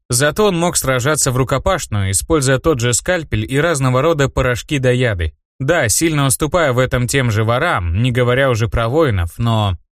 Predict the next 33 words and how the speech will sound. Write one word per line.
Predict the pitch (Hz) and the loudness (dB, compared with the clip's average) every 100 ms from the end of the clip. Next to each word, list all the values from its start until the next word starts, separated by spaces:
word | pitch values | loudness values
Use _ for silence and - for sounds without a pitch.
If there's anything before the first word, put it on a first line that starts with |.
| - | -2
Но | 143 | 0
Зелёнкин | 156 185 240 240 - 185 | 2 2 0 0 -2 -2
верил | 156 214 240 214 | 0 0 0 0
в | 180 | -2
своего | - 160 151 | 0 0 0
персонажа | 139 135 - 127 175 185 165 | -2 -2 -2 0 0 0 0
и | 147 135 | 0 0
выбранный | 113 165 151 143 135 131 | 0 0 0 0 0 -2
им | 120 | -2
путь, | 170 - - | -2 -4 -4
рассчитанный | 110 123 - 202 175 156 | -2 -2 -2 -4 -4 -2
на | 139 123 | 0 0
десять | 104 151 165 151 | 0 -2 -2 -4
шагов | - 123 107 113 | -2 -2 0 -4
вперёд, | - 135 143 135 - - - | -4 -2 0 0 -2 -14 -4
и | 139 | -2
в | - | 0
перспективе | 143 110 - 110 196 202 | -2 -2 -4 -4 -4 -4
превращающий | 180 151 135 123 - 156 139 135 | -2 0 0 -2 -2 -2 -2 -4
хирурга | 104 120 139 185 165 160 | -2 -2 -2 -2 -2 -2
в | |
невероятно | 139 139 123 117 147 196 185 170 | 0 0 0 0 0 -2 -2 -2
живучую | 135 139 123 160 - 147 | 0 0 0 -2 -2 -2
машину | 127 104 120 117 | 0 -2 -2 0
смерти. | 113 - 147 135 - 87 - _ | 0 0 -2 -4 -4 -8 -8 _
А | 113 127 | -4 0
вот | 143 - | 0 -2
в | |
Шардона | - 135 113 131 196 202 | -2 -2 0 0 2 2
он | 143 170 | 2 2
не | 156 123 | 2 0
верил | 117 123 123 | 2 0 0
совершенно. | - 123 120 - 113 92 82 | 0 0 -2 -2 -2 -2 -4